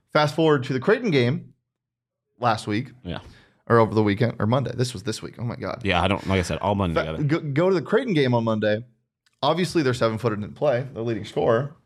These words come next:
Speaker 1: But you know who's on that team? Nembhard. Brother of Andrew Nembhard. He's
Speaker 2: Yeah.
Speaker 1: very good at basketball. What he did against A S U, or what he d-, was nothing. What he did against U of A, what he did against Texas, what he did against Texas Tech.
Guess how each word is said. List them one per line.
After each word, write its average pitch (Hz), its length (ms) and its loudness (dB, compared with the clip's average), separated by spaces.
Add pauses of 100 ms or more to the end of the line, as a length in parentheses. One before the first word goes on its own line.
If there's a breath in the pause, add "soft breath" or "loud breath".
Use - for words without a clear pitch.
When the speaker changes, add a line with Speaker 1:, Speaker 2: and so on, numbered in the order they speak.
Speaker 1:
But 190 100 0
you 190 80 4
know 190 80 4
who's 185 100 2
on 180 120 4
that 190 140 0
team? 220 420 -2 (200)
Nembhard. 165 480 2 (880)
Brother 131 240 2
of 123 80 2
Andrew 143 220 0
Nembhard. 156 340 -4 (400)
He's 151 100 -6
Speaker 2:
Yeah. 151 40 -4
Speaker 1:
very 214 180 4
good 214 100 4
at 208 60 2
basketball. 185 560 2 (280 loud breath)
What 170 120 2
he 196 40 0
did 196 120 2
against 185 240 2
A 180 60 4
S 175 200 2
U, 185 320 2
or 151 120 4
what 165 100 4
he - 140 -2
d-, 135 220 -10
was 143 180 2
nothing. 131 260 0 (240 soft breath)
What 143 140 -2
he 143 60 0
did 143 80 0
against 135 220 0
U 147 160 2
of 147 80 2
A, 185 220 2 (240)
what 123 140 -2
he 120 40 2
did 123 100 4
against 120 260 0
Texas, 147 480 0 (260 soft breath)
what 120 100 -6
he 120 80 2
did 113 160 4
against 110 300 0
Texas 123 280 -2
Tech. - 340 -2